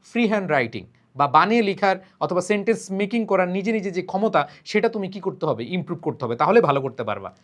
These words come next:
এরপর দেখো এক্সপ্লেনেশন। So এইখানে তোমাদেরকে একটু বলি যে এক্সপ্লেনেশন তোমাদের ছয় বারের মধ্যে চারবার আসছে, মানে সেন্টেন্স মেকিং যতটা ইম্পর্টেন্ট,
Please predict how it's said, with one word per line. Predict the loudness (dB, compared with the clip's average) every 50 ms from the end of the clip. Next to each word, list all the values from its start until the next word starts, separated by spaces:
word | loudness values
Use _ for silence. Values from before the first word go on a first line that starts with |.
| _ _ _ _
এরপর | 6 6 8 6 4
দেখো | 2 2 2 0 -2 -4 _ _ _ _
এক্সপ্লেনেশন। | 2 2 2 2 -2 0 0 2 2 0 -2 -4 -6 -6 -10 _ _ _ _ _ _ _ _ _ _ _ 0
So | 2 6 6 8 6 6 4 2 4
এইখানে | 2 4 6 6 4 4
তোমাদেরকে | 2 2 0 2 2 0 0 -2 -4
একটু | -4 -2 0 0 0 0
বলি | 2 0 2 2 2 -2 -4 -10 _ _ _ -18
যে | -6 -4 -2 0
এক্সপ্লেনেশন | 2 0 0 0 -2 -2 -2 -2 0 0 0 -2 -2
তোমাদের | -2 -2 -2 0 0 0 -2 -2
ছয় | -4 -2 4 4 6 6 6 6
বারের | 6 4 4 4
মধ্যে | 0 -2 -4 -6 0
চারবার | 2 2 2 4 4 2
আসছে, | 0 0 -4 -6 -8
মানে | -6 -6 -8 -10 -14 -20 _ -2
সেন্টেন্স | 4 4 4 6 6 4 4 4 2
মেকিং | -2 -2 0 -2 2
যতটা | 2 2 2 4 2 2
ইম্পর্টেন্ট, | 0 2 4 4 4 4 4 0 -2 -4